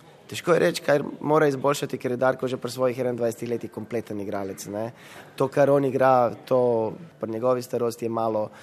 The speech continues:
malo igralcev takšnih, ki imajo tako kompletno igro, kot jo ima Darko. Tako da težko je reči, kaj mora izboljšati, ampak seveda včasih se tudi na velikih tekmovanjih morajo stvari poklopiti, ne. In Darko ima zdaj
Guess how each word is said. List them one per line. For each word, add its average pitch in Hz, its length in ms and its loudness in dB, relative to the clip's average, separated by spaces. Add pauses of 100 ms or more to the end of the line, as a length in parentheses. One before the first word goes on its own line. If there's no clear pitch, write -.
(180)
malo 131 240 4
igralcev 110 400 2
takšnih, 110 320 -2
ki 113 80 -8
imajo 104 240 -4
tako 117 260 -2
kompletno 120 540 -4
igro, 113 240 -4
kot 101 200 -10
jo 104 40 -6
ima 101 140 -4
Darko. 98 360 -6
Tako 131 240 0
da 117 360 2 (460)
težko - 260 0
je - 20 4
reči, 147 200 2
kaj 147 120 2
mora 139 240 2
izboljšati, 135 400 0
ampak 120 240 -4
seveda 120 540 2 (160)
včasih 143 300 -2
se - 40 -8
tudi 139 160 -4
na 135 60 2
velikih 131 260 -4
tekmovanjih 127 400 -2
morajo 120 240 -2
stvari 117 240 -6
poklopiti, 110 540 -6
ne. 110 160 -4 (100)
In 101 300 -8
Darko 123 280 -2
ima 123 180 -2
zdaj 120 360 -2